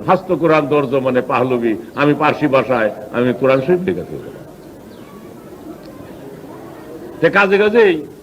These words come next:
তিনি তখন বুঝতে পারলেন, উপলব্ধি করতে পারলেন, মুস্তফি শরীফটার ভিতরে তিনি ব্যাখ্যা করে গেলেন,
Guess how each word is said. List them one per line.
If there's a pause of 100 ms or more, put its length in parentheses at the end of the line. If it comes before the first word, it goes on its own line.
(140)
তিনি
তখন
বুঝতে
পারলেন,
উপলব্ধি
করতে
পারলেন, (240)
মুস্তফি
শরীফটার
ভিতরে
তিনি
ব্যাখ্যা
করে
গেলেন,